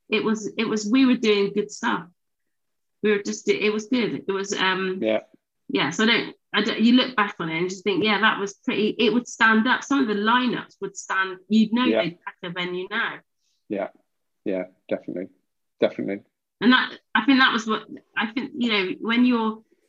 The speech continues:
Speaker 1: there's certain points in your life where you just kind of have a good group of people around you. It was just that, wasn't it? We had, it was good.
Speaker 2: Yeah.
Speaker 1: I mean, um, and, uh, for the most part, apart from sort of Monday, sort of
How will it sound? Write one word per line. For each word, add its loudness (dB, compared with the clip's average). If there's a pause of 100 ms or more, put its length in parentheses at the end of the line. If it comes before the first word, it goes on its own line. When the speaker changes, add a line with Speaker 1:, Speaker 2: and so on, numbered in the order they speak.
(460)
Speaker 1:
there's 0
certain 2 (120)
points -2
in -4
your -4
life 0
where -2
you -6
just -12
kind 0
of -8
have -2
a -4 (460)
good -4
group -2
of -18
people -6
around -2
you. -2
It -4
was -10
just -8
that, -4
wasn't -6
it? -6
We -2
had, -2
it 0
was -6
good. 6
Speaker 2:
Yeah. 4 (100)
Speaker 1:
I -4
mean, -2
um, -4 (480)
and, -4
uh, -2 (140)
for -6
the 0
most 2
part, 2
apart -4
from -4
sort -6
of -2
Monday, -2 (420)
sort -8
of -6